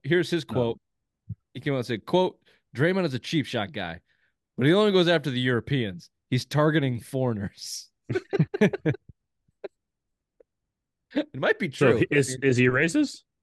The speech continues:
Speaker 1: Godare, uh, Gobert. See, I did it again. Uh, he choked out Gobert. Ducik.
Speaker 2: Rudy Gobert.
Speaker 1: Nurkic. Nurkic. Uh, gets punched in the face. He, and then he came out and apologized and said it was an accident.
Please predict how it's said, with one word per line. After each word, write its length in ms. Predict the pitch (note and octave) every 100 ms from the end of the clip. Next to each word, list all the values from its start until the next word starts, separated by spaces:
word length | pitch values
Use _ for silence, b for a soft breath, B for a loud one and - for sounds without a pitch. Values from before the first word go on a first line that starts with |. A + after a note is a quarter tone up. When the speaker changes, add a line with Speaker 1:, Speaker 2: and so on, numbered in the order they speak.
| _
Speaker 1:
Godare, 460 | C3+ B2+ B2 C#3+ -
uh, 360 | C3+ A2+ A2 A2
Gobert. 640 | A2+ A#2+ G#2 B2 D#3+ F3+
See, 200 | - E3
I 60 | F3+
did 140 | D3+
it 40 | E3
again. 180 | F3 C3 b b _ _
Uh, 200 | - G#2+
he 80 | G#2+
choked 300 | - E3+ E3+
out 100 | F3
Gobert. 560 | E3 C#3+ D#3 E3+ F#3+ - _ _ _ _ _ _ -
Ducik. 320 | D3 - F#3+
Speaker 2:
Rudy 180 | B2 B2+
Gobert. 400 | A#2 G#2 G#2 F#2+ _ _ _ _ _ _ _ _ _ _ _ _ _ _ _ _ G#2+
Speaker 1:
Nurkic. 420 | D#3 D#3+ - - - _ _ C#3
Nurkic. 340 | C3 G2 - _ b b _ _
Uh, 440 | B2 A2 G#2+ G#2 G2+ -
gets 160 | C3
punched 320 | - D#3 D#3
in 60 | E3
the 80 | B2+
face. 500 | - C3 D#3 - - - -
He, 100 | B2+
and 100 | C3
then 100 | C#3+
he 60 | D3
came 260 | D#3 D#3
out 80 | D#3
and 80 | B2+
apologized 540 | A2 C3 C3 C3+ B2 -
and 40 |
said 140 | C3
it 60 | A#2+
was 100 | G#2+
an 80 | G#2+
accident. 480 | A2 B2+ - D#3